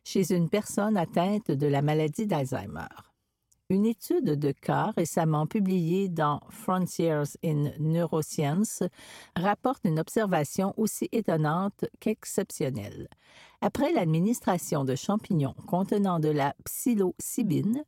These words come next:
une femme souffrant d'une forme très avancée de la maladie a présenté une amélioration temporaire de plusieurs fonctions, notamment de la communication, de la mobilité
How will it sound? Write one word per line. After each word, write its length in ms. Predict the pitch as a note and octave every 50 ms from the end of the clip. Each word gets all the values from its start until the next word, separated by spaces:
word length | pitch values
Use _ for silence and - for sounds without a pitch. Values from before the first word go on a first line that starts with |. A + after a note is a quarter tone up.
| - - _ - _ _ _ -
une 200 | A#3 G#3 A3 G#3
femme 440 | - - - C#3+ C#3+ E3 B3 C#4+
souffrant 480 | B3+ - - G3 - - - G3+ G3 G3
d'une 220 | E3+ E3 D#3 D3
forme 400 | C#3 - - E3+ D#3 D#3+ D#3 D3+ D3
très 320 | - - - A#3 C4 B3
avancée 500 | G#3 E3+ D3 C#3+ C#3+ C#3 - - - F#3
de 100 | F3 D#3
la 140 | C#3+ C3+ C3+
maladie 560 | C#3+ E3 F#3+ G#3+ G#3 F3+ D3 C#3 - D#3 - -
a 120 | - D#3+
présenté 640 | - - - A#3 A#3+ - B3 A3 G#3 - - F3+ F3 -
une 200 | - D3+ D3 D3
amélioration 720 | D#3 F3 G3+ G#3+ G#3 G#3 G3 F3 - D#3 D#3 - - E3 E3+
temporaire 800 | - - A3+ A#3 A3+ F#3+ D#3+ D3+ E3+ E3 F3 F#3+ G#3 G#3 F#3+ D#3
de 120 | D3 D3
plusieurs 440 | C#3+ - - F#3 F3 - G3+ G#3 G#3+
fonctions, 680 | - - - G#3 G#3+ - - - - D3+ C3 D3+ G#3 - _ _ _ _ _ _ _ _ _ _
notamment 580 | - F3 F#3+ A3 G#3+ - G3 D3+ D3 C#3+ D#3+ F#3
de 100 | F3 E3
la 140 | D3 C#3 C#3
communication, 960 | - - G#3 A3 A#3 A#3 A3+ G#3+ - F#3 E3+ E3 - - - D#3+ D#3+ G3+ A3+ - _ _ _ _ _ _ _ _ -
de 60 | F3+
la 160 | E3+ E3 D#3
mobilité 800 | D#3 D#3+ F#3+ G#3 G3+ A#3+ A3+ G#3 F3+ D#3 - - F#3 F3+ G#3 A3+